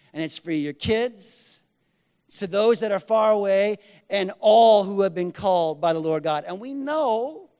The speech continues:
from the Word of God, the Bible says that God is not willing that any should perish, right? He wants everybody to know him. So this scripture is talking about the Holy Spirit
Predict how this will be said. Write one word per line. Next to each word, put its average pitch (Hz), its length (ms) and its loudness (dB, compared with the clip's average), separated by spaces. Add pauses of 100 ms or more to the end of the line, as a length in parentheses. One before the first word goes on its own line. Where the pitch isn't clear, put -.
(300)
from 214 160 -16
the 220 80 -6
Word 214 160 -8
of 214 80 -10
God, 208 220 -4
the 185 60 -16
Bible 214 280 -6
says 180 260 -8
that 175 120 -14
God 202 240 -4
is 196 80 -10
not 190 220 -8
willing 180 560 -8 (240)
that 190 200 -2
any 294 300 -6
should 185 280 -8
perish, 127 440 -14
right? 180 340 -6 (240)
He 240 160 -10
wants 262 480 -10
everybody 254 600 -4
to 185 80 -6
know 156 240 -6
him. 131 80 -18
So 208 200 -10
this 285 160 -8
scripture 269 380 -8
is 226 100 -4
talking 240 300 -4
about 208 240 -2 (180)
the 190 140 2
Holy 269 420 0
Spirit 254 1000 -6